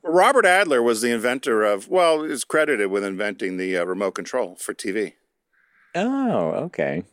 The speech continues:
Speaker 1: So we'll learn about him later.
Speaker 2: We'll learn about him later. Actually, during the opening,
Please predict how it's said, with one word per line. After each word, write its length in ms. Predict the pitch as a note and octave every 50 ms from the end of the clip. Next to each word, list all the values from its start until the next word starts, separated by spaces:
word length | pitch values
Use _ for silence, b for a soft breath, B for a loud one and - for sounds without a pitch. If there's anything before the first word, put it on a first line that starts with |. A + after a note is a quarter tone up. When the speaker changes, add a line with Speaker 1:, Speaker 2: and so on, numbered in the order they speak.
| _
Speaker 1:
So 100 | _ -
we'll 120 | E3+ F3 F3
learn 160 | F3 D3+ C#3+
about 180 | C3 C3 A#2+ A2+
him 160 | A#2+ G#2+ G#2
later. 300 | A2 B2+ A#2+ - - - -
Speaker 2:
We'll 80 | A2 A2
learn 120 | A#2 A#2
about 200 | A#2 G#2+ G#2+ G2+
him 100 | G2+ G2
later. 240 | G2+ A2 A2+ G#2+ F#2+ - B B B B B
Actually, 420 | C3+ D3 - - C#3+ B2+ A#2+ A2+ - b b b b b b
during 240 | - C3 C3 C3 C3
the 100 | B2 A#2
opening, 580 | B2+ C#3+ - - G2 F2+ E2+ E2+ F2 F2+ F#2